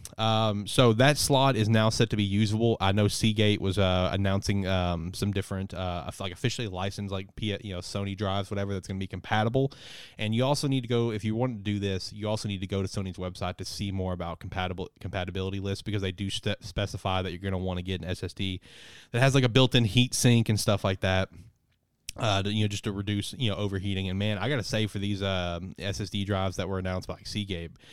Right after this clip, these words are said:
you know, which is no surprise if you're into computers and stuff, you know this shit's expensive.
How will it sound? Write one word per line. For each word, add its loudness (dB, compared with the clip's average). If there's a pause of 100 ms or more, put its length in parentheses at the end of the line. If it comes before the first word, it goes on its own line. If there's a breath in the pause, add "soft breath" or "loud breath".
(120)
you 0
know, -6
which 6
is 2
no 6
surprise -2
if -6
you're -2
into -4
computers 0
and -4
stuff, -2
you -8
know 0
this 0
shit's -4
expensive. -4